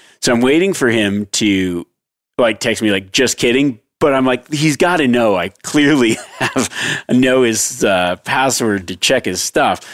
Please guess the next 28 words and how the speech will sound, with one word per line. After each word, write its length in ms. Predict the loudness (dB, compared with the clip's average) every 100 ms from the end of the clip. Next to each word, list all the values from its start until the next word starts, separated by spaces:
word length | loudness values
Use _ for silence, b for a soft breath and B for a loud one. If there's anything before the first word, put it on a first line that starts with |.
| B B B -4
Like, 300 | -2 -2 -10
he 160 | -6 -6
definitely 580 | 0 0 2 2 2 2
has 260 | 0 -2
to 100 | -2
know 480 | 0 0 0 0 -4 -8
that 160 | -2 0
I 140 | 2
already 320 | 0 0 0
checked 400 | -2 0 -2 -2
and 120 | -4 0
know. 200 | 0 -2
So, 260 | -2 0
like, 180 | 0 0
why 180 | 0 0
is 100 | 0
he 80 | -4
messing 340 | -4 -4 -6
with 200 | -12 -16
me? 180 | -18 -20 B B B B B B B _
So 380 | -2 2 2 2
I 220 | -2 -2 -6 _
call 220 | 0 2
him 80 | 2
and 60 | 2
I'm 60 |
like, 180 | 0 -2
"Hey, 360 | 0 0 0